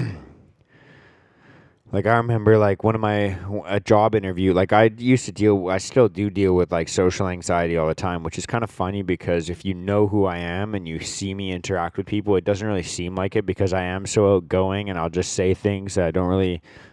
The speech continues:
you know, it seems like I don't really care what people think. But that is one of the ways that I mask my anxiety, is I become, like, kind of, uh, I overcompensate with, like, "Oh, I don't want these people to even think that I'm anxious right now."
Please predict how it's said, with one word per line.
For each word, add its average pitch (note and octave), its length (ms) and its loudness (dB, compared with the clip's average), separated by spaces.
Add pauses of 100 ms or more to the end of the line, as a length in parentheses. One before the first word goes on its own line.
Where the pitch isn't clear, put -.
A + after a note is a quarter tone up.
(100)
you F2+ 80 -2
know, F2 60 0
it F2+ 100 -4
seems A2 400 -4
like F#2+ 100 0
I F#2 120 2
don't G2 180 2
really F#2+ 180 0
care F#2+ 300 -2
what F#2 100 2
people F2 240 -2
think. G2 420 -6 (760)
But G#2 180 4
that B2 240 4
is A2+ 160 2
one A#2 140 2
of A2 40 0
the G#2+ 80 4
ways G#2+ 280 2
that G#2 100 0
I F#2+ 120 -2
mask G2+ 460 -4
my F2 180 -4
anxiety, D#2+ 580 -4
is C#2+ 120 -8
I E2+ 120 -4
become, G2 420 -6
like, E2+ 220 -4
kind G2 200 -6
of, F2+ 220 -2
uh, E2+ 380 2
I F#2+ 140 -2
overcompensate G#2 1120 0
with, D#2+ 280 -2
like, D2+ 340 -4
"Oh, G#2+ 140 6
I F#2 80 2
don't G#2 200 2
want G2+ 200 -2
these G2 140 -4
people G2+ 260 0
to F#2+ 80 2
even F#2 180 -2
think C#3 340 -2
that A#2+ 120 4
I'm G#2+ 140 -6
anxious G2+ 420 -6
right F2+ 200 0
now." F2+ 360 -2